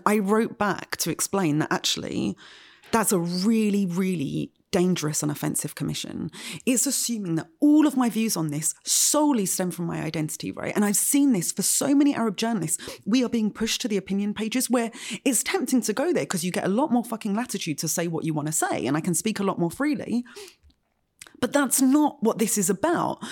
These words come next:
The, the examples that I'm citing of New York Times failures, they are based in facts. They're not based in opinion. And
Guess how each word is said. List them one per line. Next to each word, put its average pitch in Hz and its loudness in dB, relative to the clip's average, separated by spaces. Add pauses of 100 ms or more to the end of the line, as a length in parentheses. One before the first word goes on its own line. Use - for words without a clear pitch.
(200)
The, 269 2
the 262 6
examples 285 2
that - -4
I'm 202 2
citing - 0 (300)
of 202 0
New 226 6
York 233 2
Times 208 0
failures, - 0 (160)
they 254 4
are 269 4
based 269 0
in 233 2
facts. - -4
They're 226 2
not 240 0
based 240 0
in 208 2
opinion. - 0 (260)
And 247 4